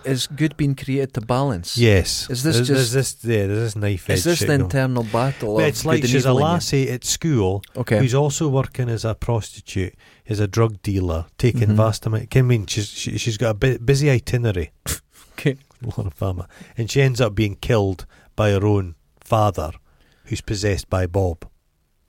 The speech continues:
Speaker 2: Leland, her dad, kills her and all that. It's, it's fucking brutal stuff.
Speaker 1: The sparkle turns
Speaker 2: Mm.
Speaker 1: into a globule.
Speaker 2: And that's Laura Palmer.
Speaker 1: And it's
Speaker 2: And
Speaker 1: a,
Speaker 2: it's a,
Speaker 1: a, and
Speaker 2: yeah.
Speaker 1: the woman kisses it
Speaker 2: Kisses
Speaker 1: and
Speaker 2: it.
Speaker 1: lets
Speaker 2: Sends
Speaker 1: it go.
Speaker 2: off into a gramophone part.
Speaker 1: Like a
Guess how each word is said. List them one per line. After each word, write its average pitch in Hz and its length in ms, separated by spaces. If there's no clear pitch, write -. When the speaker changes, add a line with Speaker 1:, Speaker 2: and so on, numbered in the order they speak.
Speaker 2:
Leland, 95 460
her 87 100
dad, 92 380
kills 90 340
her - 60
and 92 140
all 90 80
that. 95 140
It's, - 260
it's 135 160
fucking 180 400
brutal 117 340
stuff. - 480
Speaker 1:
The 143 60
sparkle 147 680
turns 113 220
Speaker 2:
Mm. 127 40
Speaker 1:
into 117 280
a 110 60
globule. 110 560
Speaker 2:
And 107 100
that's 101 220
Laura 98 180
Palmer. 113 340
Speaker 1:
And - 80
it's 107 120
Speaker 2:
And 117 100
Speaker 1:
a, 113 40
Speaker 2:
it's - 200
a, 113 100
Speaker 1:
a, - 40
and 127 240
Speaker 2:
yeah. 110 80
Speaker 1:
the 120 80
woman 135 220
kisses 131 380
it 131 220
Speaker 2:
Kisses 104 200
Speaker 1:
and 127 100
Speaker 2:
it. 117 40
Speaker 1:
lets 120 220
Speaker 2:
Sends 151 280
Speaker 1:
it 110 40
go. 107 100
Speaker 2:
off 104 60
into 147 280
a 143 60
gramophone 120 680
part. 90 440
Speaker 1:
Like 175 220
a 170 100